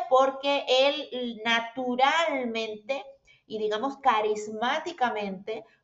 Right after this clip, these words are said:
posee una vibración de líder natural, ¿no? Y esa es la, digamos, energía masculina de aquellas personas que cuando entran en una sala lo, enseguida lo notas, ¿no? Es el líder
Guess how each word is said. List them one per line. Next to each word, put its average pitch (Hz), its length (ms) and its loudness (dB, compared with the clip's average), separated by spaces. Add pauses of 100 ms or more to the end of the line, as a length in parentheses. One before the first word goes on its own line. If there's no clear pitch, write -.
posee 220 440 2
una 330 260 0
vibración 254 840 0
de 233 140 4
líder 269 340 -2
natural, 190 680 2
¿no? 208 160 -4
Y 233 140 -4
esa 233 180 -6
es 311 140 -14
la, 220 840 0
digamos, 208 400 -6
energía 214 420 -8
masculina 254 720 -6 (440)
de 208 180 2
aquellas 226 420 2
personas 233 640 -4
que 233 200 -4
cuando 208 240 -2
entran 254 300 -4
en 226 140 -2
una 233 200 -4
sala 247 340 4
lo, 175 300 0
enseguida 180 400 -6
lo 190 100 -4
notas, 180 400 -8
¿no? 202 160 -14
Es 190 140 -16
el 175 120 -8
líder 233 460 -2